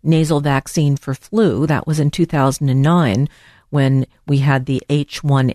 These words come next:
N one pandemic. That was one that could have gotten much nastier than it did. It killed plenty of people, but it could have been disastrous because so few people had been exposed to the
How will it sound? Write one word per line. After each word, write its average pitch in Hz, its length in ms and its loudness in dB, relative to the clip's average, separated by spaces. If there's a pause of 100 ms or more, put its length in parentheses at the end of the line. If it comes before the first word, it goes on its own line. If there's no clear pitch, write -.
N 185 280 2
one 113 300 0
pandemic. 120 760 -4 (600)
That 185 200 0
was 190 140 -6
one 165 160 2
that - 180 -2
could 208 260 0
have 175 180 2
gotten 139 480 0 (220)
much 156 460 0
nastier 151 460 -2
than 123 140 -6
it 120 120 -6
did. 170 240 0
It 143 120 -8
killed 170 360 -4
plenty 185 640 -2 (340)
of 151 160 -4
people, 139 420 -2 (280)
but 165 100 0
it - 120 -4
could 196 160 -4
have 180 120 -2
been 143 180 0
disastrous 139 800 -2
because 143 320 -6
so 143 240 -2
few 165 300 0
people 165 440 -4
had 139 200 -2
been 135 140 -2
exposed 151 840 -2 (380)
to 139 340 0
the 135 260 0